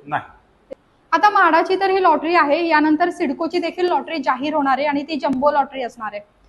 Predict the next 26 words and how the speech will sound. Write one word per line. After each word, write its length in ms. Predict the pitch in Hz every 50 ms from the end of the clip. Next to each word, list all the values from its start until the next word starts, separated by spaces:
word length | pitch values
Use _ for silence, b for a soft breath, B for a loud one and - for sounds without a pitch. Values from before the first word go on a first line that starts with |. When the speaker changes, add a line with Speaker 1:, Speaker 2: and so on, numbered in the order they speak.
| b b b b b
Speaker 2:
तुम्हाला 240 | 403 392 415 440 466
होम 300 | 440 381 381 349 311 330
लोन 180 | 359 392 415
संदर्भातले 680 | 403 415 381 349 339 359 349 349 339 330 311 294 302 311
कोणतेही 400 | 311 339 311 285 285 320 339 381
डाऊट्स 400 | 311 302 277 285 294 285 - 320
असतील 320 | 277 277 - 269 254 233
किंवा 180 | 254 302 311 311
तुम्हाला 280 | 320 311 320 311 349
होम 320 | 339 339 339 320 294 285 311
लोन 200 | 359 415 427 403
घ्यायचं 300 | 415 330 277 - 311 302
असेल 340 | 277 277 - 240 233 233 - - b b b b
तर 60 | 339 339
तुम्ही 180 | 349 339 349 339
सरांशी 400 | 349 339 320 311 302 302 - 359
कॉन्टॅक्ट 420 | 359 330 294 277 285 320 311 320
करू 180 | 339 320 320 311
शकता. 380 | - 302 - - 285 302 370 - - - -
मी 60 | 294
त्यां-, 220 | - - 302 277
त्यांचा 340 | 277 - 320 302 269 294 320
नंबर 360 | 320 330 294 285 277 302 359
स्क्रीनवरती 680 | 392 - - - 339 330 302 311 320 311 311 311 330 320
देतेय 360 | 294 285 269 277 269 294 359 - - - b b b b b b
आणि 140 | 302 330 370